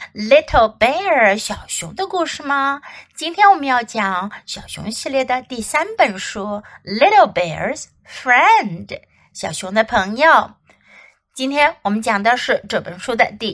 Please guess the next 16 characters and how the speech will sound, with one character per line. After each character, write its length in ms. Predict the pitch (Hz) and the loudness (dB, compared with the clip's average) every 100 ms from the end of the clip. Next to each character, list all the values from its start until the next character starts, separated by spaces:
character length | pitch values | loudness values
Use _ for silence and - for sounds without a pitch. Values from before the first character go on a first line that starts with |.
| - | -8
一 240 | 220 277 | -6 -4
个 140 | 311 302 | 2 2
故 220 | 277 269 | 4 0
事 320 | - 226 175 - - - | 2 2 2 -2 -20 -16
《Little 500 | 220 233 294 415 254 | -6 4 6 8 4
Bear 500 | - 165 143 180 240 _ - | 0 -8 -8 -8 -8 _ -2
and 580 | 277 311 311 320 311 - _ - | 4 6 4 0 -6 -6 _ -8
Emily》。 880 | 214 381 415 302 202 156 - - _ - | -8 -4 -4 -2 -4 -8 -14 -20 _ -10
小 220 | - - | -8 -6
熊 220 | - 208 | -6 -6
和 220 | 339 269 302 - | 0 2 0 -2
艾 100 | 320 | -6
米 120 | 269 | -6
丽。 580 | 214 294 427 392 208 - _ _ _ _ _ _ _ _ _ _ _ _ - | -6 -6 -6 -6 -10 -18 _ _ _ _ _ _ _ _ _ _ _ _ -12
Little 500 | 262 427 539 466 226 | 0 6 8 6 6
Bear 560 | 247 233 240 254 277 | 2 4 4 4 0